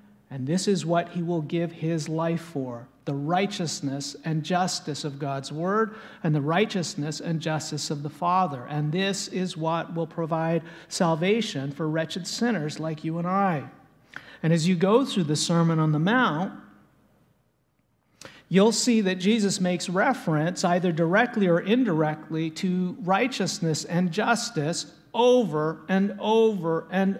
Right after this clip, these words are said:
over again. He directly uses the word righteousness five times, but then he makes references to courts and disputes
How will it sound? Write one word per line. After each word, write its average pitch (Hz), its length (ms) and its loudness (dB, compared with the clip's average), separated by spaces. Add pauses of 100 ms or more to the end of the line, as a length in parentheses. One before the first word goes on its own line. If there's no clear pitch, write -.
over 196 420 4
again. 180 640 0 (1200)
He 190 100 0
directly 180 480 2
uses 208 460 4
the 208 100 2
word 190 260 2
righteousness 185 600 2
five 175 260 2
times, 185 280 0
but 165 140 -4
then 208 120 4
he 202 80 6
makes 196 280 2
references - 1040 0 (120)
to - 80 -4
courts - 680 2 (420)
and 165 320 4 (280)
disputes 208 1120 2